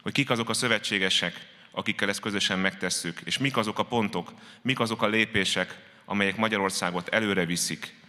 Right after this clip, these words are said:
a szociális demokrácia új társadalmi modelljének a megvalósításához. Néhány héttel ezelőtt meghirdettem azt a tíz pontot, azt a tíz vállalást, amely ennek az új társadalmi gazdasági modellnek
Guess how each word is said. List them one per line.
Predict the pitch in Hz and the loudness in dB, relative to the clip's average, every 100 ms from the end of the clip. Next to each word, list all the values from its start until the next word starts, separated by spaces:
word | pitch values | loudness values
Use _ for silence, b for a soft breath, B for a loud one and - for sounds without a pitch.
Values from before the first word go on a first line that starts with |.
| B B | B B
a | - | -2
szociális | - 117 110 92 90 | 2 2 4 2 2
demokrácia | 98 98 87 87 85 - 82 82 - B B | 0 0 0 0 0 0 -2 -2 -8 B B
új | 113 104 101 | 0 0 2
társadalmi | 101 101 95 90 | 2 2 0 -2
modelljének | 92 87 85 85 87 | 0 0 0 -2 -2
a | |
megvalósításához. | 85 82 78 - - 62 64 - - - - - _ _ _ b b b b b b b b b b b b b b b | -2 -2 -4 -6 -8 -6 -6 -6 -8 -12 -18 -20 _ _ _ b b b b b b b b b b b b b b b
Néhány | 160 170 | 4 6
héttel | 147 143 143 147 | 4 4 2 4
ezelőtt | 156 151 131 | 4 4 4
meghirdettem | 147 - 135 127 123 | 2 2 2 2 2
azt | 123 135 | 2 2
a | |
tíz | 120 135 | 2 2
pontot, | - 123 127 120 104 | 4 4 4 4 2
azt | 117 - | 2 0
a | 117 | 2
tíz | 139 127 | 4 4
vállalást, | 117 120 107 98 92 - - - B B B - | 4 4 4 2 2 0 -2 -8 B B B -2
amely | 101 104 101 104 - | 0 4 4 2 2
ennek | 120 113 104 - | 0 2 0 -2
az | - 101 | -2 -2
új | 120 123 113 | 2 2 2
társadalmi | 117 113 110 101 98 98 | 2 2 2 -2 0 0
gazdasági | 107 107 104 104 95 | 0 0 0 0 0
modellnek | 95 104 101 92 90 92 - | 0 2 2 2 0 -2 -6